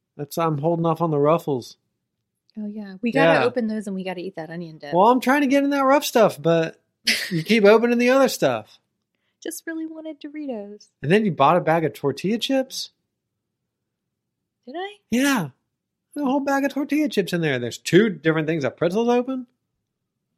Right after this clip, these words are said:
Speaker 2: Oh.
Speaker 1: Yeah,
Speaker 2: Shit's
Speaker 1: it's a
Speaker 2: a mess.
Speaker 1: nightmare. It's
Speaker 2: It's
Speaker 1: a
Speaker 2: a
Speaker 1: nightmare in there.
Speaker 2: <laughs>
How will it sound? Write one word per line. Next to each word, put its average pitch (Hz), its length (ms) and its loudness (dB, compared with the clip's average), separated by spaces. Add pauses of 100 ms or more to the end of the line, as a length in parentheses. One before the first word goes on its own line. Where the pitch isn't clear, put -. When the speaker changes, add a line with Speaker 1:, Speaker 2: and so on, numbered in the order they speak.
(120)
Speaker 2:
Oh. 185 380 -10 (320)
Speaker 1:
Yeah, 214 180 2
Speaker 2:
Shit's - 40 -2
Speaker 1:
it's - 80 -2
a - 40 2
Speaker 2:
a 262 40 2
mess. 269 240 4
Speaker 1:
nightmare. 123 280 -4
It's - 160 2
Speaker 2:
It's 269 140 6
Speaker 1:
a - 20 2
Speaker 2:
a 262 40 2
Speaker 1:
nightmare 196 460 2
in 120 140 -4
there. 98 320 -8
Speaker 2:
<laughs> - 60 -20